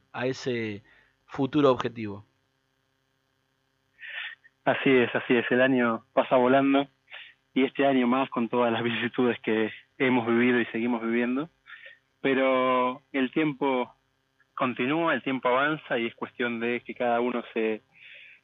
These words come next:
Speaker 2: conecte con cada etapa para continuar aprovechando cada momento, que como sabemos el tiempo es un recurso escaso,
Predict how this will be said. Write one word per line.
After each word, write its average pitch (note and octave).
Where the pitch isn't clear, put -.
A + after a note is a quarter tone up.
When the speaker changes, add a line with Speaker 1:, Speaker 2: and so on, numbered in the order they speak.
Speaker 2:
conecte C3
con B2
cada A#2+
etapa C3+
para A2+
continuar B2
aprovechando C3+
cada C3
momento, C3+
que A#2
como A#2
sabemos B2+
el A#2
tiempo A#2+
es -
un A#2+
recurso B2
escaso, B2+